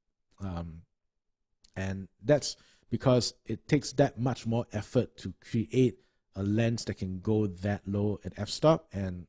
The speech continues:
also, uh, this, this particular lens, um, what's really cool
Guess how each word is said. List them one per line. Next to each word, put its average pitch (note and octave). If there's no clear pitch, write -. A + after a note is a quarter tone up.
also, A2
uh, G#2
this, G2+
this F3+
particular C#3
lens, A2+
um, F#2+
what's D3+
really B2
cool D#3+